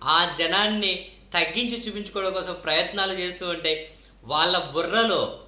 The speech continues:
వాళ్ళ బుర్రలు దిమ్మ తిరిగే విధంగా జగన్ గారు బస్సు యాత్ర అని చెప్పి రోడ్డు మీద పోతూ ఉంటే, బాబోయ్, ఆ పూలు చల్లడాలు, రోడ్డు వెంబడి పరిగెత్తించడాలు, పూలు, పూల దండలు పెట్టడాలు,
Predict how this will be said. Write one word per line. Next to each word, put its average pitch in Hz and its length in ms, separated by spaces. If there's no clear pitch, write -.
వాళ్ళ 147 240
బుర్రలు 185 380
దిమ్మ 175 400
తిరిగే 196 280
విధంగా 175 520
జగన్ 175 420
గారు 226 160
బస్సు 160 340
యాత్ర 202 220
అని 190 140
చెప్పి 185 160
రోడ్డు 165 260
మీద 196 120
పోతూ 180 240
ఉంటే, 175 160
బాబోయ్, 156 440
ఆ 170 80
పూలు 185 340
చల్లడాలు, 165 800
రోడ్డు 180 240
వెంబడి 185 260
పరిగెత్తించడాలు, 170 800
పూలు, 180 440
పూల 170 320
దండలు 180 320
పెట్టడాలు, 160 640